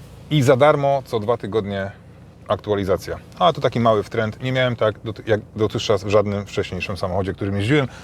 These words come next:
Czy w Mercedesie, czy w Audi również tak nie ma. Więc tutaj Megana ma przewagę nad innymi. Ale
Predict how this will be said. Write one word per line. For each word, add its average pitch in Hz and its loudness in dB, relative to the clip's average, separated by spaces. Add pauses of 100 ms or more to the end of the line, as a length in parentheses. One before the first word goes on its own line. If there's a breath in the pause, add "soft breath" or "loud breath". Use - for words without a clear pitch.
Czy 165 0
w 135 2
Mercedesie, 139 0
czy 117 -6
w 104 0
Audi 98 0 (120)
również 95 -4
tak 85 -4
nie 87 -10
ma. 87 -4 (800 loud breath)
Więc 95 -6
tutaj 110 0 (320)
Megana 92 -2
ma 87 -6
przewagę 85 -2
nad 80 -6
innymi. 76 -8 (460 loud breath)
Ale 165 8